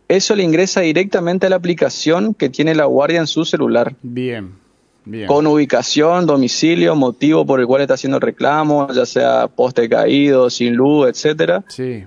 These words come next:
Speaker 1: Eso le ingresa directamente a la guardia con la ubicación, con todo, y es un comprobante que vos tenés que hiciste el reclamo,
Speaker 2: Claro.
Speaker 1: el cual lo podés reiterar.
Speaker 2: Ujú.
Speaker 1: Ponele, pasar o pasó un cierto tiempo y la guardia está haciendo otras actividades,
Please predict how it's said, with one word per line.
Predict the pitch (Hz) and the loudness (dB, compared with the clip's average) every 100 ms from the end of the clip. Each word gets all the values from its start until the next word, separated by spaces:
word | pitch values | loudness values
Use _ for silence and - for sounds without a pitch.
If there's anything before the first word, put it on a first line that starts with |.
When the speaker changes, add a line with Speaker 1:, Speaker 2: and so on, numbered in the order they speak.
| - | -2
Speaker 1:
Eso | 147 180 | -2 0
le | 170 | 0
ingresa | 156 160 160 | 2 2 0
directamente | 165 151 202 202 170 190 185 | 0 0 0 0 0 0 0
a | |
la | 165 | 2
guardia | 143 139 170 185 180 | 2 2 2 2 2
con | 160 143 | 2 2
la | |
ubicación, | 135 127 131 - 151 170 185 | 2 0 0 -2 0 0 0
con | 151 131 | 0 0
todo, | 123 175 214 254 _ - - | 2 2 0 -4 _ -18 -4
y | 151 | 0
es | 175 | 0
un | 196 | 0
comprobante | 180 175 135 127 180 214 143 131 | 0 0 2 2 2 0 -2 0
que | |
vos | 120 127 135 | 0 0 0
tenés | 120 123 151 | 0 0 0
que | - | -2
hiciste | 117 - 165 139 | -4 -2 -2 0
el | |
reclamo, | - 120 131 135 165 196 131 | -2 0 0 0 -2 -6 -14
Speaker 2:
Claro. | 127 123 127 | -12 -6 -4
Speaker 1:
el | 123 | 0
cual | 143 165 | 0 2
lo | 165 | 2
podés | 147 156 | 0 0
reiterar. | 156 165 160 127 120 147 - _ _ - | 0 -2 0 0 2 0 -4 _ _ -12
Speaker 2:
Ujú. | 123 101 107 110 | -10 -10 -14 -10
Speaker 1:
Ponele, | - 113 127 143 | -2 0 2 0
pasar | 127 117 - 135 | 0 -2 0 0
o | 147 127 | 2 0
pasó | 113 120 - 139 135 123 123 120 120 - | 0 -2 2 2 4 2 0 -2 -8 -12
un | - 135 123 | -4 0 0
cierto | - 139 139 | 0 0 0
tiempo | 135 160 156 160 - _ _ | 0 0 2 0 -2 _ _
y | 151 | -2
la | 120 | 0
guardia | 113 127 123 | 2 2 0
está | 120 | -2
haciendo | 120 139 135 120 | -2 0 2 2
otras | 135 143 127 123 120 | 2 0 0 0 0
actividades, | 117 - 120 135 147 165 | -2 0 2 2 2 -2